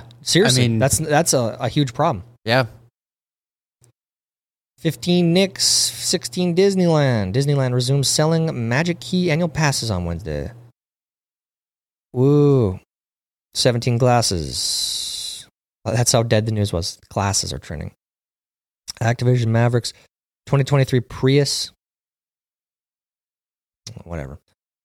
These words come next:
Speaker 1: All right, let's move on to Fox News, C N N, New York Times. Fox News headline, "Free speech suppressors,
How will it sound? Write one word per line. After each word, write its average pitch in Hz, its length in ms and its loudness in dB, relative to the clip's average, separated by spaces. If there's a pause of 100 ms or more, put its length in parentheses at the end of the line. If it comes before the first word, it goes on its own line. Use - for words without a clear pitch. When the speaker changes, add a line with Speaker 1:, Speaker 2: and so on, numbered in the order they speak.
(640)
Speaker 1:
All 151 200 4
right, 117 200 0
let's 156 180 -2
move 190 140 2
on 185 140 2
to 175 60 -2
Fox 170 360 0
News, 160 240 0
C - 160 -2
N 143 80 0
N, 135 180 0
New 123 60 -4
York 113 140 -4
Times. 73 680 -12 (1040)
Fox 170 320 0
News 190 280 2
headline, 127 640 0 (240)
"Free 202 380 -4
speech - 480 0
suppressors, - 920 -2